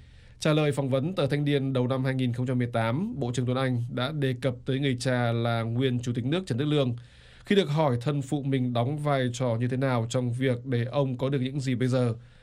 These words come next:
người đứng đầu Bộ trưởng Công Thương trả lời rằng, "Cha tôi có nguyên tắc mà tôi học được, đó là trong suốt hai nhiệm kỳ làm Phó Thủ tướng và sau đó hai nhiệm kỳ Chủ tịch nước, ông không bao giờ để cho những mối quan hệ gia đình có cơ hội tác động vào phạm vi công việc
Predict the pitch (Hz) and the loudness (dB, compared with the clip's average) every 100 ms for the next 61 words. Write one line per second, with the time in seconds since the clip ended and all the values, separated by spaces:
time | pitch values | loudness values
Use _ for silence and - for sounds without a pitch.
0 | - - 143 147 170 135 123 139 120 127 | -10 0 2 2 2 2 0 0 0 -2
1 | 131 120 139 127 120 120 127 123 120 117 | -4 0 0 0 0 2 2 2 0 0
2 | 117 113 113 123 120 123 120 120 123 123 | -2 -2 -2 0 0 0 0 0 -2 -2
3 | 120 202 - 131 117 123 120 135 131 120 | 0 -2 -2 -4 -2 0 0 0 0 -2
4 | - - - 147 160 127 120 131 120 120 | -16 -14 -2 0 2 0 -2 -2 -2 -2
5 | 202 202 143 127 120 120 131 120 120 117 | -2 0 -2 0 -4 -2 0 0 0 0
6 | 113 156 139 135 127 127 208 190 127 117 | -2 -2 -2 0 0 0 -2 -2 -2 0
7 | 120 113 117 139 139 127 123 127 120 120 | 0 0 0 0 -2 -2 -2 -2 -2 -2
8 | 117 127 190 202 - - - - 160 147 | -2 0 0 -2 -18 -20 -12 -2 0 0
9 | 180 160 151 143 127 127 131 123 117 117 | -2 0 2 2 2 0 0 0 0 -2
10 | 131 123 123 139 143 123 127 139 127 123 | 0 0 0 -2 0 0 0 0 -2 0
11 | 127 131 120 120 - - 127 147 143 135 | 0 2 0 -4 -12 -4 -2 0 0 0
12 | 165 180 165 151 135 123 117 120 117 127 | -2 -2 -2 -2 -4 -2 -2 -4 -6 -2
13 | 127 123 120 131 | -4 0 0 0